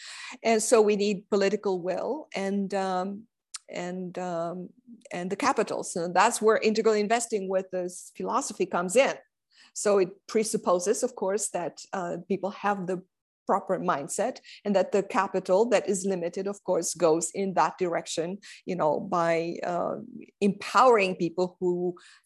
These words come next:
got it and are, mean it. So mo-, mindset is actually, um, uh, key, and we get, we need to get rid of the pollution in, in our mindset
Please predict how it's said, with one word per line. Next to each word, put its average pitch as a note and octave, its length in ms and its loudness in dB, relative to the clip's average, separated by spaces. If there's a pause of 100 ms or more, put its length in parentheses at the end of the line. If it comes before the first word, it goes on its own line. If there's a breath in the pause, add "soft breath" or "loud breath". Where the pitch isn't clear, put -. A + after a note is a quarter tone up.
(100)
got B3 200 2
it - 220 -2 (340)
and F3 460 -2
are, F3+ 260 2
mean G3+ 400 2
it. - 200 -8 (500)
So F#3+ 200 -6
mo-, A3 380 0
mindset A#3 480 0
is F#3 160 -4
actually, F3+ 680 -4
um, F3 540 -6 (1400)
uh, - 220 -4
key, B3+ 340 4
and F#3 160 2
we G3+ 100 4
get, G#3+ 360 2
we G3+ 260 -4
need B3 160 0
to B3 60 -2
get G#3 200 2
rid A3+ 200 6
of G#3 160 2
the G3+ 120 -2
pollution G3+ 520 -2
in, F#3+ 320 -6
in F#3 360 -6
our E3 260 -2
mindset F#3+ 540 0